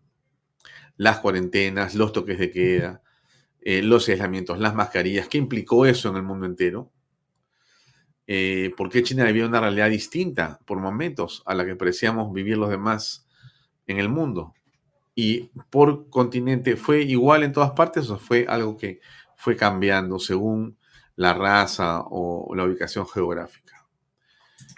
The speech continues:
Y sin duda, ¿qué pasó en el Perú? ¿Qué pasó en el Perú?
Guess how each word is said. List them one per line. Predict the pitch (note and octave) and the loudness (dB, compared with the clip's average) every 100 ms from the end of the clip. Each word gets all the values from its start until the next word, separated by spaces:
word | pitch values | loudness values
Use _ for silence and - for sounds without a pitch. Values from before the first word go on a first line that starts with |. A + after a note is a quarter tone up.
| - _ | -18 _
Y | A#2 | -6
sin | G#2 A2+ | -2 0
duda, | C3+ C3 | 6 6
¿qué | B2+ | 4
pasó | C3+ B2 C3 | 2 0 0
en | C3 | -2
el | A#2+ | 2
Perú? | F#2+ D3 B2+ - _ _ _ - - _ _ | 4 2 -2 -12 _ _ _ -20 -20 _ _
¿Qué | C#3 | -2
pasó | A#2 G#2 A#2 | -2 -4 -4
en | |
el | G#2+ | -4
Perú? | F2+ G#2+ G#2+ | -4 -4 -8